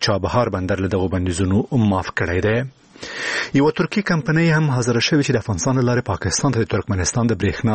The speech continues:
د لیږد د پروژې د پلي کولو په برخه کې څه باندې یو اعشاریه شپږ میلیارډ ډالره پانګونه وکړي. تفصیل د ازادي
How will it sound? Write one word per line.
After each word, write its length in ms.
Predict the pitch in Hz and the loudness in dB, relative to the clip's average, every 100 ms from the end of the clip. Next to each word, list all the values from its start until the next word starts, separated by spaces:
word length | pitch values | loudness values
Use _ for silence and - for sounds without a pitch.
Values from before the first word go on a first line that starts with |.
| 95 | 0
د 140 | 90 | 0
لیږد 160 | 107 135 | 0 0
د 80 | 127 | -2
پروژې 260 | 123 120 117 | 2 2 2
د 80 | 123 | 0
پلي 100 | 113 - | -2 -2
کولو 240 | 98 120 147 | 0 2 2
په 100 | 131 | 0
برخه 140 | 127 127 | -2 -2
کې 120 | 135 | -4
څه 60 | 104 92 | -2 -2
باندې 320 | 104 98 98 92 87 | 0 2 2 0 0
یو 80 | 120 143 | 2 2
اعشاریه 320 | - 139 127 | 0 0 0
شپږ 200 | - 143 113 | -2 0 2
میلیارډ 320 | 110 110 113 104 95 | 2 4 2 0 -4
ډالره 460 | 92 90 104 - - 117 | -4 -2 -2 -2 -4 -2
پانګونه 540 | 98 92 95 98 87 87 | -2 0 0 0 0 -2
وکړي. 340 | 90 - 131 147 - _ - - - - - - | -2 0 2 0 -6 _ -20 -18 -14 -10 -10 -6
تفصیل 260 | - - 117 107 | -4 0 0 2
د 20 | 113 - _ _ _ - | 0 -2 _ _ _ -2
ازادي 180 | 113 110 | 0 2